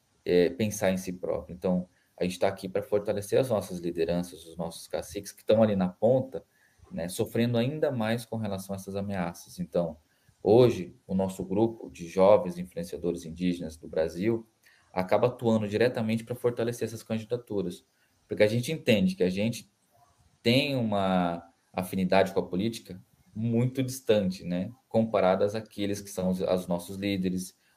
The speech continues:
os caciques, que tão ali diariamente, né, falando sobre, atuando com essa, com essa,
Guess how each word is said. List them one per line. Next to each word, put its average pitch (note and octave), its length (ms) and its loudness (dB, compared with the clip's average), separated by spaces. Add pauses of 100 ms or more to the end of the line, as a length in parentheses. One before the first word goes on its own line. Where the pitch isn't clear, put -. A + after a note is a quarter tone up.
os - 140 -8
caciques, - 680 -4 (300)
que - 80 -14
tão A#2 200 6
ali C3 160 0 (160)
diariamente, A#2 920 2
né, G2 300 -2 (300)
falando F#2+ 360 4
sobre, G2+ 540 0
atuando F#2 460 0
com F2+ 200 -6
essa, F2+ 420 -4 (520)
com F2 160 -2
essa, F2 760 -2